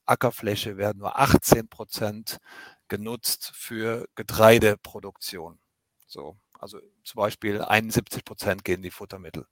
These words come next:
Ja, das ist zum Beispiel dann auch das Thema C-Weizen. Heißt also, null Komma fünfundvierzig Prozent der Erdoberfläche sind Agrarland, von dem wir leben.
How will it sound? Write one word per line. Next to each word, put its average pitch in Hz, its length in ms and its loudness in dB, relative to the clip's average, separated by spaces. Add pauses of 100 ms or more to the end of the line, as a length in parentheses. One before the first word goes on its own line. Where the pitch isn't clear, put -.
(320)
Ja, 95 140 -6
das 110 160 -8
ist 120 120 -6
zum - 120 -12
Beispiel - 300 -12
dann 90 120 -14
auch 80 120 -12
das - 180 -12
Thema 85 260 -10
C-Weizen. - 680 0 (1080)
Heißt - 360 8
also, 120 280 4
null 123 320 -8
Komma 113 360 0
fünfundvierzig 123 720 -10
Prozent 110 460 -2
der 87 100 4
Erdoberfläche 101 1000 -2
sind 113 380 -6
Agrarland, 113 680 2
von 101 160 -16
dem 95 180 -10
wir 92 100 -14
leben. 120 400 -2